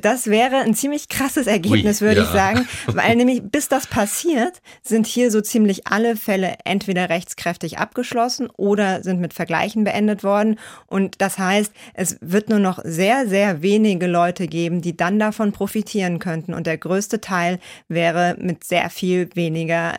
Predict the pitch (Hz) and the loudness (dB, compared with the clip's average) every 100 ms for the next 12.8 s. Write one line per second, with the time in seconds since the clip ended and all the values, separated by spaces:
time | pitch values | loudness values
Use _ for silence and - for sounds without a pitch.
0 | - - 196 226 220 175 156 170 165 165 | -6 -4 0 2 2 0 -4 -4 -4 -4
1 | 165 170 170 170 - - 175 180 170 165 | -6 -4 -2 -4 -6 -10 -4 -4 -2 -4
2 | 165 190 196 175 170 160 180 170 170 185 | -2 -2 -2 -4 -4 -2 -2 0 -2 -4
3 | - - - - 170 175 175 - 165 165 | -6 -12 -10 -6 -4 0 -2 -2 -6 -6
4 | - 175 170 165 160 160 170 - 160 165 | -6 -6 -6 -4 -4 -4 -6 -6 -4 -2
5 | 170 156 175 180 185 180 - 165 - - | -2 -2 -2 -2 -2 -4 -4 -8 -8 -16
6 | - 196 214 214 220 214 214 170 190 190 | -2 2 4 2 0 0 0 0 0 0
7 | 160 208 208 185 175 180 - 190 - - | 0 0 0 0 -2 -2 0 -2 -4 -20
8 | - 175 - 190 180 175 185 175 180 175 | -4 -2 0 0 0 0 -2 -2 -2 -6
9 | 165 - 160 160 - 180 175 175 170 156 | -6 -6 -8 -8 -6 -2 0 0 -4 -4
10 | 156 156 147 156 - - 143 - - - | -6 -6 -8 -12 -12 -12 -12 -12 -12 -12
11 | 165 - - 90 98 - 85 95 98 101 | -14 -12 -6 -4 -4 -6 -4 -4 -2 -4
12 | 90 95 90 - - - 110 - | -2 -4 -4 -6 -8 -4 -2 -4